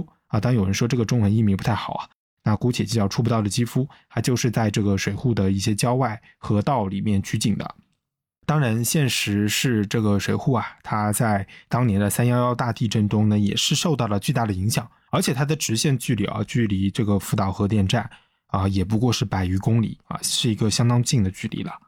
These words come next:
那么和以往震灾纪录片很不一样的是啊，滨口与酒井的镜头下，没有震后灾区瓦砾堆砌的那种惨状，也没有海啸吞噬海岸线的这种惊险画面，也没有灾后救灾的重建的这些场面，通通都没有。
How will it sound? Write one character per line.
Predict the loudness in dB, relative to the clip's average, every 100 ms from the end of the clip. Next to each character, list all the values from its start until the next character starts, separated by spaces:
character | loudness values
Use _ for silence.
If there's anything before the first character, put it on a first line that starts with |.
| _ -2
那 | 0
么 | 2
和 | 0
以 | 2 2
往 | 2 0
震 | 0 0
灾 | 2 0
纪 | 0
录 | 2
片 | 0
很 | 0 0
不 | 0
一 |
样 | 0 0
的 |
是 | -2 -4
啊， | -8 -12 -20 _
滨 | 0 2 2
口 | 2 0
与 | 0 -2
酒 | 0 0
井 | 0
的 | 0
镜 | 2 0
头 | 0
下， | -2 -4 -8 _ _ _
没 | 0 2 4
有 | 2 0 -4
震 | -4 -2
后 | -2 -2 -2
灾 | -2 -2
区 | -2 -2 -2
瓦 | -2 -2
砾 | 0 0
堆 | 0
砌 | -2 -2
的 | 0
那 | 0
种 | 2 0
惨 | 0 -2
状， | -4 -6 -10 _ -20 _
也 | -4 0
没 | 2
有 | 2 0
海 | -4 -4 -2
啸 | 0 0
吞 | 0 0
噬 | 0
海 | -2 0
岸 | 0
线 | 0 0
的 | -2 -2
这 | -4
种 | -2
惊 | -2 0
险 | 0
画 | -4 -4
面， | -2 -2 -4 _ _
也 | -2 2
没 | 2
有 | 0
灾 | -2
后 | -2 -2
救 | 0
灾 | 0 0
的 | -2
重 | -2 0
建 | 2 2
的 |
这 | 2 0
些 |
场 | -2 -4 -6
面， | -4
通 | 0 2
通 | 4
都 | 2
没 |
有。 | 0